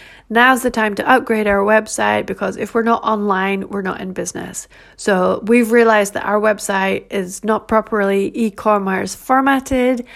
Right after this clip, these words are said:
and we need to make sure that, you know, we're making it much, much easier for people to actually purchase from our online store. So we got a lot of that, plus a lot of people asking for training because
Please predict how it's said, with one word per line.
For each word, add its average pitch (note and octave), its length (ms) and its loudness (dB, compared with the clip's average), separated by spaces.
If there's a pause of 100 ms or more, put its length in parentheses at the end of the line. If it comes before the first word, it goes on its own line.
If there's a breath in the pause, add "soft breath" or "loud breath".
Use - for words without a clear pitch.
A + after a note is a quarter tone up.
(240 loud breath)
and G#3+ 240 0
we A3 80 0
need A3 180 -2
to G#3+ 60 -6
make G#3 240 -4
sure G3+ 380 0
that, F#3 480 -2 (180)
you G#3+ 140 -4
know, F#3 340 -2
we're A3 300 0
making G#3 340 -2
it G3 160 -8
much, G#3+ 320 0
much G#3 200 -4
easier G3+ 400 -4
for G3+ 100 -14
people G3 400 -6
to - 100 -6
actually - 320 -6
purchase F#3+ 640 -6 (400 loud breath)
from F#3+ 480 -2
our F#3+ 460 -2
online F#3+ 400 -6
store. F#3+ 480 -6 (540)
So - 100 -10
we - 40 -4
got A3+ 160 2
a A3 60 2
lot G#3+ 180 4
of G#3 120 0
that, G#3+ 340 4 (320 loud breath)
plus C4 280 4
a B3+ 60 0
lot G#3+ 160 2
of G#3 60 -4
people G#3 240 -4
asking G3+ 400 -4
for G3+ 100 -8
training G#3 380 -4
because F#3+ 400 -6